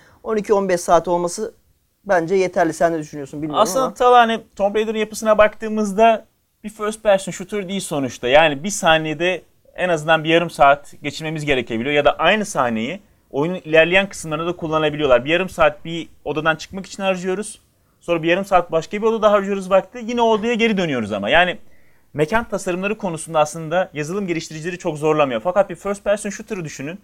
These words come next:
Speaker 2: Adamları öldürüp sahneyi terk
Speaker 1: Çıkıyorsun, zaten
Speaker 2: etmemiz
Speaker 1: bakmıyorsun bile zaten.
Speaker 2: beş dakika bile sürmüyor ve beş altı saat boyunca aslında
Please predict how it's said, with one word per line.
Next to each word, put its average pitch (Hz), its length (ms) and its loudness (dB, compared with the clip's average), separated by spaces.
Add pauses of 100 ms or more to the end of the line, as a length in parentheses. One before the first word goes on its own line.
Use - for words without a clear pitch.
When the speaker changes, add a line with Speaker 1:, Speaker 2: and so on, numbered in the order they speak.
(400)
Speaker 2:
Adamları 180 680 0
öldürüp 185 540 0 (160)
sahneyi 175 380 -2
terk 202 120 -2
Speaker 1:
Çıkıyorsun, 226 260 6
zaten 160 160 2
Speaker 2:
etmemiz 214 180 4
Speaker 1:
bakmıyorsun 196 480 0
bile 147 140 -4
zaten. 165 320 0
Speaker 2:
beş 226 220 4
dakika 233 380 0
bile 233 140 -2
sürmüyor 226 520 -4 (280)
ve 147 200 -2
beş 226 180 4
altı 196 240 4
saat 226 340 2
boyunca 170 340 2
aslında 175 540 -2